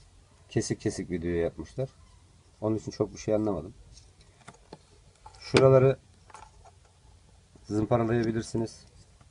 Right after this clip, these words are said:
İç kısımları zımparalayabilirsiniz ince bir zımparayla. Buraları da zımparalarsanız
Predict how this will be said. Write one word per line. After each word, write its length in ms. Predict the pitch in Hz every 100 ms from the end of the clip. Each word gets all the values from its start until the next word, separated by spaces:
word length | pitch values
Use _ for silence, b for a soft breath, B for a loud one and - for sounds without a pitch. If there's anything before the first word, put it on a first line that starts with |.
| - - - - -
İç 140 | -
kısımları 440 | 107 - 113 113 110
zımparalayabilirsiniz 1040 | 113 110 113 113 113 110 110 110 113 110
ince 260 | 92 92 101
bir 60 |
zımparayla. 520 | 95 98 98 92 90 98
Buraları 420 | 92 107 110 113
da 80 | 110
zımparalarsanız 880 | 101 101 110 117 117 110 - 107